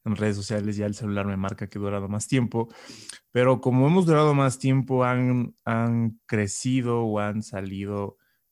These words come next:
nuevas, eh, tendencias o se han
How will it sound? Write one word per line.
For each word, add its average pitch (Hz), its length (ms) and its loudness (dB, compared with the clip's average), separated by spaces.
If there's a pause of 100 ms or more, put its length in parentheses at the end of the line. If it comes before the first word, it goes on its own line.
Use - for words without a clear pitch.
nuevas, 98 1120 -4
eh, 104 300 -18
tendencias 107 960 0
o 117 120 -4
se - 160 -4
han 120 340 -2